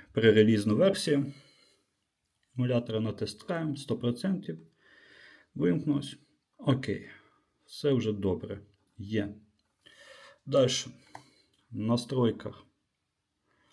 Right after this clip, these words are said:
Те, що я вам казав.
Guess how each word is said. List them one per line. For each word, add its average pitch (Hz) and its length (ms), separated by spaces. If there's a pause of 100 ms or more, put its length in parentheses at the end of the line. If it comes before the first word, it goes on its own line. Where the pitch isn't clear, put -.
(1500)
Те, 123 140
що - 180
я 110 100
вам 104 260
казав. 101 460